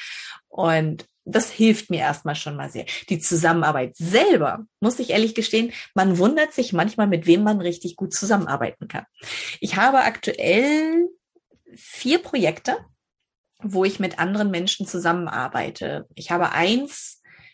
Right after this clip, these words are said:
mit Lara Lorenz zusammen. Das haben wir aktuell im Stand. Wir haben das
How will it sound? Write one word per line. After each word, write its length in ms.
mit 640
Lara 340
Lorenz 640
zusammen. 520
Das 180
haben 220
wir 500
aktuell 440
im 220
Stand. 760
Wir 120
haben 280
das 380